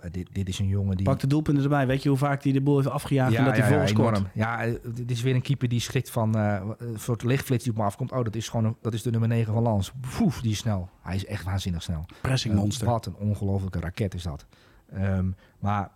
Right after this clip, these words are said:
Speaker 1: dat scoren, dat begint hij nu. Hij begint nu... Kijk, je gaat, je komt vanuit de jeugd van, eh, van Club Brugge. Ehm, en dan, dan kom je bij Vitesse terecht. Dan,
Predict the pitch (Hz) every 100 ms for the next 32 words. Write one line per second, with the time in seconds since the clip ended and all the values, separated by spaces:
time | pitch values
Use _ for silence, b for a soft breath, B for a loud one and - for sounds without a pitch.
0 | _ _ _ _ _ _ _ _ _ _
1 | _ _ _ - - - - - 185 156
2 | 113 113 135 135 - 151 139 131 131 160
3 | 160 175 160 160 - 156 170 - - -
4 | - _ _ B B - 135 160 151 143
5 | 175 170 165 156 139 139 151 - 143 135
6 | - 127 123 123 127 110 101 90 90 B
7 | B B B - 98 98 98 98 101 110
8 | - 113 - - 117 127 120 117 - 117
9 | 113 98 101 87 82 - - - 110